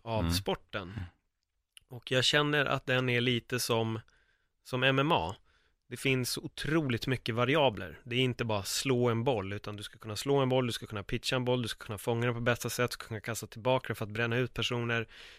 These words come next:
Speaker 1: Men du har ju följt sporten sjukligt <laughs> mycket längre än
Speaker 2: Mm.
Speaker 1: mig. Vad var det som fick dig att börja, så här, få upp intresset för baseball?
Speaker 2: Nej, men jag går tillbaka till basketen där. En, som är en, eh,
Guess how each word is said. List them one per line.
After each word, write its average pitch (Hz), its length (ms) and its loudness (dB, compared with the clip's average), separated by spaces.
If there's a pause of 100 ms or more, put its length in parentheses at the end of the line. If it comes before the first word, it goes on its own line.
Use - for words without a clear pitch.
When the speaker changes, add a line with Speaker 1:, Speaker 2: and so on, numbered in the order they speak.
(320)
Speaker 1:
Men 127 160 -4
du 175 100 6
har 190 80 6
ju 160 100 4
följt 127 200 2
sporten 117 500 0 (360)
sjukligt 147 560 2
<laughs> - 20 4
mycket 170 300 4
längre 143 320 4
än 131 80 6
Speaker 2:
Mm. 110 120 10
Speaker 1:
mig. 110 260 2 (300)
Vad 151 160 4
var 170 80 8
det 156 60 6
som 160 180 -2
fick 160 220 -4
dig 165 320 0
att 135 140 0
börja, 120 720 4 (580)
så - 120 -10
här, 113 40 -2
få 127 160 -4
upp - 340 -4 (260)
intresset 123 540 -4
för 123 80 -8
baseball? 123 400 -8 (400)
Speaker 2:
Nej, 123 260 4
men 135 60 8
jag 131 120 6
går 139 100 6
tillbaka 131 320 6
till 113 80 2
basketen 113 480 4
där. 90 240 0 (760)
En, 101 180 -6
som 104 220 4
är 104 120 8
en, 95 180 6
eh, 85 240 2